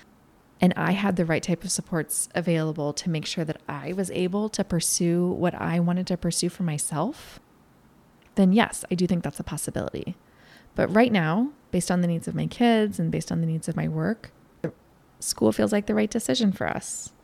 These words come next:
And I'm excited for my kids to have that community. I think I've learned through this <laughs> pandemic the importance of community and how lonely it feels without it. So that's something that is really a priority for us, at least right now.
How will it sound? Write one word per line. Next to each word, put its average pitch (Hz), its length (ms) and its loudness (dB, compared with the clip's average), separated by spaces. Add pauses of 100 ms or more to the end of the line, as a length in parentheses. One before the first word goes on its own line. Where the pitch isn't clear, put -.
And 165 100 -12
I'm 208 300 4
excited 190 540 0
for - 120 -2
my 170 160 2
kids - 300 -4
to 170 60 -2
have 185 420 0
that 151 200 -2
community. 180 840 2 (680)
I 175 80 2
think 185 200 4
I've 165 160 6
learned 175 340 6
through 170 160 4
this 165 180 2
<laughs> - 0 -
pandemic 175 680 4
the - 160 0
importance 170 600 0
of - 160 0
community 175 640 4
and - 160 2
how 190 240 0
lonely 196 540 4
it - 120 -2
feels 175 300 0
without 147 360 -2
it. 98 240 -2 (460)
So - 140 2
that's 196 220 4
something 208 400 4
that 190 160 2
is 208 180 0
really 190 220 2
a 170 60 2
priority - 420 -2
for - 260 -6
us, - 380 -8
at 190 100 0
least 202 240 -2
right - 160 0
now. - 280 -4